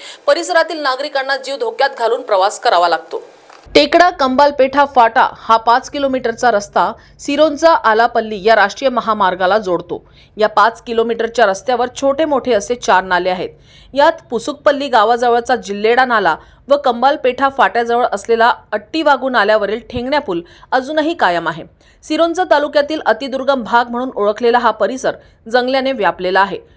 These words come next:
त्यामुळे थोडासा पाऊस आला तरी नाला ओसंडून वाहण्यास सुरुवात होते आणि प्राणहिता नदीला पूर येतो. पावसाळ्यात अनेक वेळा सदर पूल बुडून राहतो.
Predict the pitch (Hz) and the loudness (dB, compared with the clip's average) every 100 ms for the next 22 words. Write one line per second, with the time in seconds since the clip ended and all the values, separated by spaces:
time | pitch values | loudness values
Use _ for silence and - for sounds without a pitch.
0 | _ 226 208 220 226 196 202 247 226 202 | _ -2 -2 -2 -4 -2 -2 0 0 0
1 | 220 214 214 - _ _ 311 349 302 285 | 2 2 2 -2 _ _ -4 -2 0 2
2 | 320 - 240 294 302 330 247 208 190 226 | 2 0 -2 -2 -2 -2 -2 -4 -4 -6
3 | - 196 208 208 180 139 - _ - 214 | -4 0 0 0 -6 -10 -10 _ -8 -2
4 | 226 233 220 262 240 226 226 190 190 175 | -2 2 2 2 -2 -4 -4 -4 -4 -4
5 | 190 214 190 165 - - _ _ _ _ | -4 -6 -6 -6 -8 -14 _ _ _ _
6 | 285 285 285 311 330 - 220 269 277 254 | 0 0 2 2 2 -2 -2 -4 -4 0
7 | 247 262 226 240 254 254 277 196 214 269 | 2 2 -2 -2 -4 -8 -8 -4 -2 0
8 | 262 220 208 | -2 -2 -6